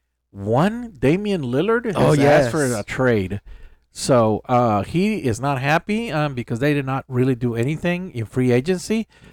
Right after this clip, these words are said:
Speaker 1: to shore up that team. So he finally had enough and said, "I want out."
Speaker 2: How long has he been there for?
Speaker 1: Uh, he's been there for, for quite a while,
Speaker 2: Oh, yeah.
Speaker 1: but,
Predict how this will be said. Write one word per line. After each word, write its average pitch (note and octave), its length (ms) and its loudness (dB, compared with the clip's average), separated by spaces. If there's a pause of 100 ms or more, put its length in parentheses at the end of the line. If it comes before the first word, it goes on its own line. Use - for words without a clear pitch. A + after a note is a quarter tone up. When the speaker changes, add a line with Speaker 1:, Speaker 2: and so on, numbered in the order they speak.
(180)
Speaker 1:
to A#2+ 80 -4
shore C3+ 220 4
up C#3 100 0
that C3 180 2
team. F#3 260 -2
So A#2 280 2
he B2 100 2
finally C3+ 300 0
had A#2 180 2
enough A#2 340 2
and B2+ 120 -2
said, A2 280 0
"I A2 260 2
want G#2+ 420 0
out." F2 260 -8 (220)
Speaker 2:
How C3 100 -4
long E3+ 220 -4
has D#3+ 100 -2
he D#3 140 2
been C3 240 -2
there A2+ 160 -4
for? G2 360 -14
Speaker 1:
Uh, C#3+ 280 4
he's C#3+ 160 2
been C#3 160 -2
there B2 140 4
for, G2+ 440 0
for G#2+ 160 -4
quite C#3 220 2
a B2+ 80 6
while, G2+ 400 0 (100)
Speaker 2:
Oh, - 80 -18
yeah. G2+ 220 0
Speaker 1:
but, - 20 -12